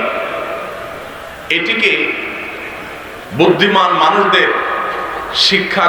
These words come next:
গ্রহণ করবার উপায়, মাধ্যম, উপকরণ এবং আল্লাহ রাব্বুল আলামিনের এই নিয়ামত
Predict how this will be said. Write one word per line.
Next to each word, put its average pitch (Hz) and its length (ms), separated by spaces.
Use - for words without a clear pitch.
গ্রহণ 233 340
করবার 151 380
উপায়, 147 380
মাধ্যম, 156 500
উপকরণ 170 560
এবং - 140
আল্লাহ 196 160
রাব্বুল 180 320
আলামিনের 185 420
এই 175 140
নিয়ামত 196 360